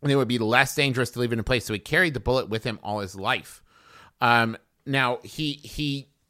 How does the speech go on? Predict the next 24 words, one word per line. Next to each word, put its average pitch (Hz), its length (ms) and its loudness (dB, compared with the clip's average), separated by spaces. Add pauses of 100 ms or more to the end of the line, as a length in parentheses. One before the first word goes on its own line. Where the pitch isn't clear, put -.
was 139 680 2
taken 165 380 0
because 123 360 -4
of 143 100 -6
the 127 60 -4
bullet 131 240 -2
when 110 160 -8
he 101 140 -10
was 113 420 0
off 110 240 0
the - 80 -8
campaign 110 460 -4
trail 107 360 0 (240)
for - 140 -4
the 113 80 -6
final, 110 680 -2
uh, 101 340 0
weeks 123 560 -4
of 117 180 -2
the 110 80 -2
race. 113 540 -2 (520)
Um, 110 520 0 (140)
and 107 400 -4 (120)
he 113 520 -6